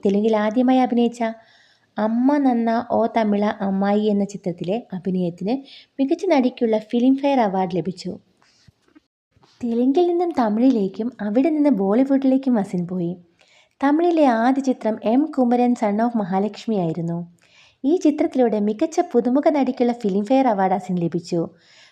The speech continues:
പിന്നീട് അഭിനയിച്ച ഗജിനി എന്ന തമിഴ് ചിത്രത്തിലും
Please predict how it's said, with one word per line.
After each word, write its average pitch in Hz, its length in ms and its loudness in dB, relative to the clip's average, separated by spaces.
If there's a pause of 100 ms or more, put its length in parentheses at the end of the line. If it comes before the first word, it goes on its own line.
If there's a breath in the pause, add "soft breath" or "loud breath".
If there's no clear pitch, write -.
(120)
പിന്നീട് 269 320 6
അഭിനയിച്ച 240 360 0 (100)
ഗജിനി 226 400 2
എന്ന 240 200 2
തമിഴ് 208 320 2
ചിത്രത്തിലും 190 460 -2